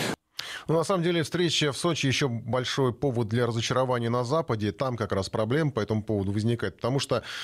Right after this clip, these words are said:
Эрдоган упорно не желает рвать отношения с Россией, наоборот, обсуждает совместные газовые, атомные проекты, потому что для него важнее интересы Турции, чем Запада и даже нато,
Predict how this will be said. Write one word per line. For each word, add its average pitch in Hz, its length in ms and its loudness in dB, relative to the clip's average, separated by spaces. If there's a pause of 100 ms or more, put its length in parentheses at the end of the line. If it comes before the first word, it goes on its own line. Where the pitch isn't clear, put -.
(140)
Эрдоган 156 420 0
упорно 143 320 0
не 123 100 2
желает 135 400 2
рвать 127 260 0
отношения 107 520 0
с - 80 -4
Россией, 131 420 2
наоборот, 120 460 0
обсуждает 117 480 0
совместные 110 500 0
газовые, 117 500 0
атомные 127 440 0
проекты, 117 500 0 (240)
потому 165 240 -2
что 143 120 -2
для 131 100 4
него 175 160 4
важнее 139 420 0
интересы 131 380 0
Турции, 127 540 0
чем 110 380 -2
Запада 110 480 -2
и 101 60 2
даже 101 380 0
нато, 131 500 0